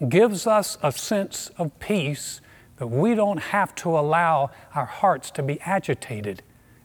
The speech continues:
and fearful and timid. One of the things that we know is that's good for us, but it also has an impact on other people as well. When Matthew, my oldest son that you saw out here, he's always been an energetic child.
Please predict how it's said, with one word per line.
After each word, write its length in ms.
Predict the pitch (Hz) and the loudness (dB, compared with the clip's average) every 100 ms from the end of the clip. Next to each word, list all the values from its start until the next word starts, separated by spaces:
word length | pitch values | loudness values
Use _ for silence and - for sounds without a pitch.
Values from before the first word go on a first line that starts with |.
| - | -8
and 180 | 143 135 | -4 -4
fearful 680 | - - 214 165 - 95 90 - _ _ - | -4 -2 -2 -2 -4 -8 -10 -20 _ _ -12
and 140 | 131 123 | -8 -6
timid. 460 | 156 127 95 - - - _ - _ _ _ - _ - | -4 -4 -6 -16 -20 -20 _ -20 _ _ _ -20 _ -8
One 200 | 123 202 | 0 2
of 80 | 165 | 2
the 80 | 113 | 0
things 340 | 156 147 120 | -2 -2 -2
that 100 | 131 | -2
we 160 | 120 135 | 0 2
know 260 | 160 175 | 2 2
is 220 | 135 135 - | 2 0 -2
that's 300 | 127 123 135 | -10 -2 -2
good 200 | - 220 | 0 -2
for 160 | - 143 | 2 0
us, 500 | 220 156 - - - - _ - _ - - - - | 0 -2 -6 -14 -16 -20 _ -20 _ -20 -20 -20 -8
but 120 | 139 | -2
it 60 | 135 | 2
also 400 | 147 226 - 147 | 4 2 2 0
has 300 | 117 165 139 | 2 -2 0
an 120 | 139 | -2
impact 640 | 151 214 - 139 131 - - - _ _ - | 0 0 0 0 0 -6 -18 -20 _ _ -12
on 180 | - 135 | -8 -2
other 200 | 175 156 | 0 0
people 400 | - 139 - 139 | -2 -4 -2 -4
as 140 | 131 | -4
well. 280 | 127 98 - - _ _ _ _ - _ _ - _ - _ - | -4 -6 -8 -14 _ _ _ _ -20 _ _ -20 _ -20 _ -4
When 160 | 143 | 0
Matthew, 580 | 139 170 - 147 135 139 | 2 0 0 2 2 0
my 200 | 139 127 | 2 4
oldest 380 | 131 151 127 - | 6 4 2 -4
son 260 | - 147 127 | -2 -2 -2
that 180 | 117 - | -6 -8
you 80 | |
saw 400 | 120 - 143 131 131 - - - | -4 2 2 2 -4 -16 -20 -2
out 180 | 139 131 | 0 0
here, 220 | 131 131 | 0 0
he's 180 | 120 135 | 0 0
always 240 | 160 160 | 2 2
been 140 | - 147 | 0 -2
an 120 | 135 | -2
energetic 540 | 147 123 104 147 117 | -2 -2 -2 -2 -4
child. 360 | - 117 104 117 | -4 -4 -2 -8